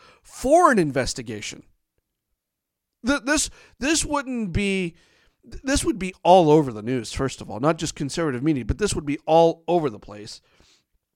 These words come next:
especially in left-wing news, had this been Donald Trump, and there's no way that this would just go away.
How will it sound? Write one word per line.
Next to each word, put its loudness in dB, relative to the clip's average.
especially 0
in -2
left-wing 2
news, -16
had 2
this 0
been 0
Donald -4
Trump, -8
and -4
there's 2
no 4
way 4
that -2
this -6
would -8
just -8
go 0
away. -10